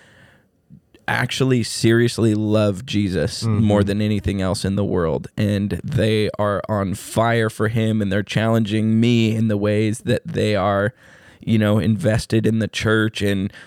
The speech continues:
Speaker 1: reading their Bibles and spending time in prayer, and they have a relationship with Jesus that's really intimate and personal. And, uh, so I just get excited about hanging out with some of those <laughs> students again. We, over the summer, we're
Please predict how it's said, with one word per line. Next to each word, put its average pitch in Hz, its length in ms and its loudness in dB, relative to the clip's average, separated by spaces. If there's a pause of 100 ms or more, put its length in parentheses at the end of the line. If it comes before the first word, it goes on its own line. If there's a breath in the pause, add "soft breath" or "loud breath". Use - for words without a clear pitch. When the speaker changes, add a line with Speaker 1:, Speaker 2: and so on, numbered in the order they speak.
(160 loud breath)
Speaker 1:
reading 120 380 4
their 113 120 4
Bibles 113 680 2
and 98 220 -4 (680)
spending 131 480 2 (160)
time 123 360 4
in 117 120 2
prayer, 113 420 2
and 110 180 2
they 101 80 0
have 110 220 2
a 110 60 2
relationship 117 680 0
with 113 240 -2
Jesus 113 460 2
that's - 300 -4
really 117 320 2
intimate 117 520 2
and 101 140 -6
personal. 113 720 0
And, 107 320 0 (640 loud breath)
uh, 113 280 2 (100)
so - 240 0
I 131 100 0
just 208 240 0
get 120 140 2
excited 113 480 0
about 101 280 -2
hanging 107 380 0
out 107 160 -2
with - 220 -4
some 110 200 0
of 101 80 -2
those 98 420 -2
<laughs> - 80 -20
students - 580 0
again. 98 440 -2
We, 104 180 0
over 127 260 2
the 117 100 0
summer, 123 420 2
we're 101 300 -2